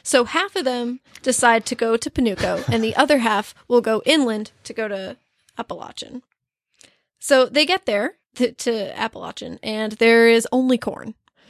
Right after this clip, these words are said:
Speaker 1: There is no gold. There's not that much food. It's just corn.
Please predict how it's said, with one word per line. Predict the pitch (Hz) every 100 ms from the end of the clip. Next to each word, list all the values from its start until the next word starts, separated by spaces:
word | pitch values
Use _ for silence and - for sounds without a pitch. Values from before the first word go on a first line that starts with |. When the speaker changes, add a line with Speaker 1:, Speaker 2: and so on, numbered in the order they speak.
| _ _ _
Speaker 1:
There | 226 220
is | 214 254
no | 302
gold. | 277 254 262 - _ _
There's | - 247
not | 302 311
that | 359 359
much | 285 -
food. | 180 190 208 -
It's | 196 - -
just | - 147
corn. | - - -